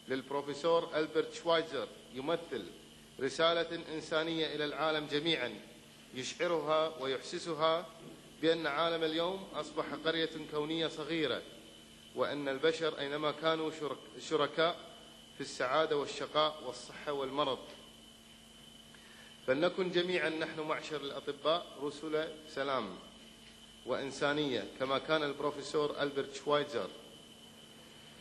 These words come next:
الذي عمل من أجل الإنسانية وسخر فكره وجهده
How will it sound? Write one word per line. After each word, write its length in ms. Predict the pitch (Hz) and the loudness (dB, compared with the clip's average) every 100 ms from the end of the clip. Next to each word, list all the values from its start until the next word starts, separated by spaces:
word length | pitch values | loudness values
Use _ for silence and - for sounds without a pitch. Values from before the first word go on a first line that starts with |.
| - - - - - | -18 -18 -20 -20 -2
الذي 340 | - 131 139 135 | 4 4 6 4
عمل 400 | 143 170 165 160 | 4 4 2 2
من 100 | 147 | 0
أجل 280 | 156 156 156 | 0 0 -4
الإنسانية 760 | 156 160 - 165 160 127 98 - - | -2 -4 0 2 2 0 -2 -6 -4
وسخر 520 | 117 127 156 - 151 | -2 0 -2 0 0
فكره 420 | 143 180 - 160 143 | 0 -2 0 -2 2
وجهده 580 | 147 143 160 143 127 | 2 2 2 0 0